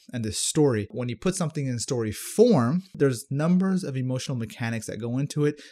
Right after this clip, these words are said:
in terms of story beats and genres and things like that. Now, history gives us information that's been recorded. There's always gonna be back gaps in between. And at the end, we're gonna draw conclusions based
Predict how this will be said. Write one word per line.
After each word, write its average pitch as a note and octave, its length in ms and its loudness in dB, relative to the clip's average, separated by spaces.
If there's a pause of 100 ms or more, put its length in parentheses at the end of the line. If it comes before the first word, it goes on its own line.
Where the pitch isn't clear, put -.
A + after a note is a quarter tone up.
(120)
in A#2+ 100 -4
terms A#2 220 -4
of G#2+ 100 -6
story A2 320 -4
beats - 260 -12
and G2+ 160 -6
genres G2 380 -4
and F#2 100 -8
things G#2 180 -6
like F#2 160 -8
that. G#2 200 -2 (480)
Now, A2 160 -2
history E3 480 2
gives D3 320 2
us B2+ 540 0 (100)
information C3 560 -2
that's A2+ 200 -4
been A2+ 100 -6
recorded. D3 640 2
There's C3 160 -4
always D#3 340 0
gonna C3+ 200 -2
be A2+ 120 -2
back A2 320 -4
gaps A#2+ 300 -4
in A#2+ 100 -6
between. D3+ 540 -2 (480)
And B2+ 100 -2
at B2 160 -4
the C#3 140 -2
end, C#3 160 0
we're B2 80 -2
gonna B2+ 180 -2
draw B2 300 -4
conclusions C3 920 -2 (340)
based C#3+ 400 2